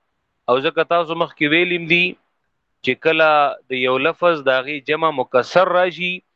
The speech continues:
نو د جمع مکسر د پاره، همیشه د پاره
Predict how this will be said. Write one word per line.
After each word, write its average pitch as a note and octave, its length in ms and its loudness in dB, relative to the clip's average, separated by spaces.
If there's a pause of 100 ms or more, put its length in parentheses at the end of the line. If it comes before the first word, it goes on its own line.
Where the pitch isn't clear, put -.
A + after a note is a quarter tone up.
(380)
نو A#2 80 2
د B2 100 4
جمع E3+ 320 0
مکسر F3 640 0
د F3+ 100 0
پاره، D#3 420 0
همیشه C3 340 -2
د E3+ 60 -6
پاره E3+ 460 0